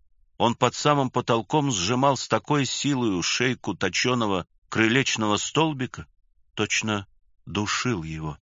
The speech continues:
Всем своим сознанием он был прикован к далёкой точке в пространстве. Там, на некотором протяжении,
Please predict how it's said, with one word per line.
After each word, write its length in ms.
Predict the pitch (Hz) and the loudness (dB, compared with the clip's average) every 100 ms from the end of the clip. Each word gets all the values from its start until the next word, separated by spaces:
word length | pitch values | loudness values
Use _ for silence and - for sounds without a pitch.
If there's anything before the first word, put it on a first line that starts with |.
| _ _ _ _ _ - | _ _ _ _ _ -10
Всем 380 | - 143 139 | -4 0 0
своим 340 | 131 131 131 127 | 0 0 0 0
сознанием 760 | - 123 110 120 117 110 104 104 _ _ _ - | -2 -2 0 2 2 0 -4 -8 _ _ _ -4
он 160 | 110 | 0
был 160 | 107 113 | 0 0
прикован 600 | - 110 - 113 104 101 | 0 0 2 0 0 -2
к 60 | 98 | 2
далёкой 580 | 104 110 151 - 143 | 2 4 0 -2 -4
точке 500 | 131 - 127 - - | -4 -2 -2 -2 -6
в 80 | 117 | -10
пространстве. 840 | - 113 - 98 87 80 - 82 - _ _ _ _ _ _ _ | -6 -6 -4 -4 -2 -4 -10 -14 -18 _ _ _ _ _ _ _
Там, 360 | 120 120 113 113 _ 101 | 4 4 0 -10 _ 0
на 120 | 104 | 2
некотором 460 | 120 117 - 110 104 | 2 0 0 0 0
протяжении, 760 | 104 92 101 113 117 117 | 0 2 2 2 0 -2